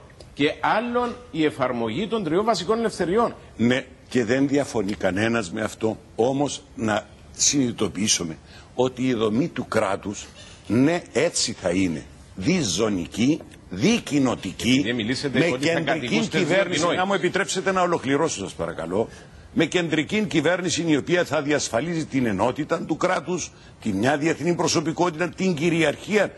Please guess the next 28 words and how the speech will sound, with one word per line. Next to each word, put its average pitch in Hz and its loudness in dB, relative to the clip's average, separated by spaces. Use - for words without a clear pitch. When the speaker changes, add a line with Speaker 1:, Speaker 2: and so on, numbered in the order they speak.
Speaker 2:
μέσα 175 2
από 160 0
την 139 0
ευθύνη 160 -2
φύλαξης 160 0
των 143 -4
συνόρων 151 0
του 143 0
συνόλου 117 0
του 151 -2
κράτους, 160 -2
την 233 0
οικονομία. 147 2
Θα 214 2
είναι 214 0
η 185 4
αρμοδία 170 2
για 156 2
παραχώρηση 143 0
της, 139 -4
ε, 123 0
ηθαγένειας 127 0
και 208 6
επιμέρους, 202 0
αυτό - -2
είναι 151 2
και 135 -2
μια 139 0